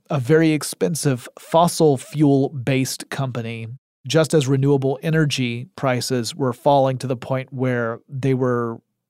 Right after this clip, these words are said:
uh, com-, they could compete against fossil fuels.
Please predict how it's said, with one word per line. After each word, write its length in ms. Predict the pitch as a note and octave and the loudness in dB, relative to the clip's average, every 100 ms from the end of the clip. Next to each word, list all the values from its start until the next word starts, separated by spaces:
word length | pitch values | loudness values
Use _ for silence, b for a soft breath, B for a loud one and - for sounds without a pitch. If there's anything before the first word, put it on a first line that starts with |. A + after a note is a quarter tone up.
| _ | _
uh, 220 | B2+ B2 A#2 _ | -10 -10 -14 _
com-, 220 | - - - | -10 -10 -8
they 160 | C#3+ C#3 | -4 -2
could 160 | D3 | -2
compete 640 | C3+ B2+ - E3 E3+ - - _ | -4 -6 -4 -4 -4 -8 -18 _
against 400 | B2+ C#3+ C#3 - | -4 -2 -2 -2
fossil 320 | C#3 D3 B2+ | 0 0 0
fuels. 440 | A2 A2 - - | -6 -10 -10 -10